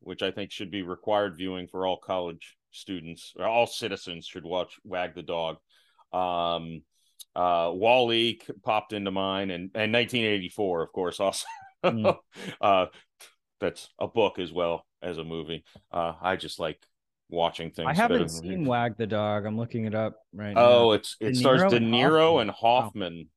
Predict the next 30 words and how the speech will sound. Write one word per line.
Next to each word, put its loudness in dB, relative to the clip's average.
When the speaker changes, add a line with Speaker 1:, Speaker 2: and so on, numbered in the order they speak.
Speaker 1:
and 2
Speaker 2:
Wow. 4
Speaker 1:
a -14
bunch 2
of -4
people, 0
like, -2
Woody 2
Harrelson's 0
in -2
it -6
before -4
his -4
Speaker 2:
Mm. -6
Speaker 1:
fame. -4
Highly 4
recommend 0
it. -8
Uh, 4
it -2
just -10
complete -4
manipulation -2
of 2
the -4
media. 0
Um, 0
a-, -2
and -2
yeah, 2